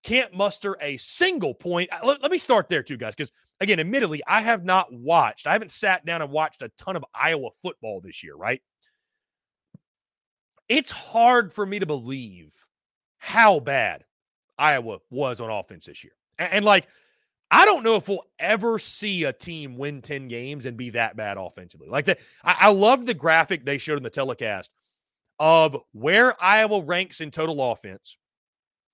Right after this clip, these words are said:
and the records of the teams surrounding them, right? So, like, uh, they were, like, ranked, like, a hundred and thirtieth. I think there were only, like, two or three teams, you know, behind them. And, you know, they showed the one team ahead of them.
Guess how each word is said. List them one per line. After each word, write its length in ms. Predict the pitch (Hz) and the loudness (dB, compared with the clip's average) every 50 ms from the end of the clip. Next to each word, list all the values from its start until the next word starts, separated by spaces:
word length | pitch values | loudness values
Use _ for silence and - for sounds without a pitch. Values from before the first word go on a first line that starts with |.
| _ _ - _ _ | _ _ -20 _ _
and 440 | - 175 180 180 180 180 180 165 147 - _ _ _ _ _ | -8 -4 -2 0 0 0 -2 -4 -6 -12 _ _ _ _ _
the 140 | 120 170 175 | -6 -4 -4
records 880 | 156 147 143 156 226 294 302 - 233 190 151 120 101 - - - - - _ _ _ _ _ _ | -4 -4 -2 2 2 2 2 0 -2 -4 -4 -4 -8 -14 -16 -18 -18 -20 _ _ _ _ _ _
of 260 | 170 202 233 226 170 151 | 4 4 4 4 2 -2
the 80 | 170 | -8
teams 480 | - - - 220 233 220 214 190 151 - | -8 -8 -8 -8 -6 -6 -8 -8 -8 -10
surrounding 680 | - - 180 139 139 175 190 190 160 135 117 104 95 85 | -10 -8 -8 -2 0 0 2 2 0 -2 -8 -14 -18 -18
them, 180 | 90 85 71 71 | -20 -20 -20 _
right? 260 | 78 117 147 190 - | -2 -2 -2 -2 -2
So, 100 | - 180 | -2 -2
like, 180 | 175 160 - _ _ _ _ _ _ _ _ _ | -2 -2 -2 _ _ _ _ _ _ _ _ _
uh, 60 | - - - - | -20 -20 -20 -10
they 120 | 160 175 226 | -6 -4 -2
were, 120 | 247 254 | 0 2
like, 160 | 240 233 196 151 | 2 2 0 0
ranked, 260 | 165 196 214 226 220 | -2 -2 -2 0 0
like, 100 | 202 175 | -2 -4
a 80 | 151 135 | -4 -4
hundred 360 | - - 190 214 202 208 175 | -4 -4 -4 -4 -4 -6 -8
and 120 | 156 135 - | -10 -14 -10
thirtieth. 460 | _ 175 185 196 196 202 196 185 - | _ -4 -4 -2 -2 -4 -6 -6 -6
I 60 | 156 | -6
think 140 | 175 202 190 | -6 -6 -6
there 100 | 180 175 | -6 -6
were 120 | 170 156 | -6 -4
only, 240 | 156 180 190 185 180 | -6 -6 -6 -6 -4
like, 220 | 156 143 123 - | -4 -4 -6 -6
two 140 | - - 196 | -10 -12 -10
or 120 | 214 208 - | -10 -10 -10
three 240 | - 170 196 190 | -12 -14 -14 -14
teams, 540 | - - 190 190 190 190 190 175 143 - - - _ _ _ _ _ _ _ | -14 -12 -10 -8 -6 -6 -6 -8 -10 -12 -14 -16 _ _ _ _ _ _ _
you 100 | - 160 | -6 -4
know, 140 | 160 143 117 | -2 -2 -2
behind 640 | 101 123 123 123 - 151 156 170 180 190 190 180 160 | -2 -4 -6 -4 -2 -2 0 0 0 0 -2 -4 -4
them. 260 | 175 180 185 185 175 | -2 0 0 0 0
And, 180 | 156 147 156 147 - | -2 -4 -8 -12 -12
you 140 | 143 143 135 | -12 -8 -8
know, 80 | 127 | -6
they 100 | 135 143 | -6 -6
showed 240 | 127 - 190 180 165 | -4 -4 -4 -4 -2
the 100 | 143 143 | -4 -6
one 280 | 131 135 165 185 190 175 | -4 -2 -4 -4 -4 -6
team 260 | - 180 170 160 139 | -10 -10 -10 -8 -2
ahead 140 | 131 160 147 | -2 -2 -2
of 80 | 123 | -2
them. 100 | 107 92 | -6 -12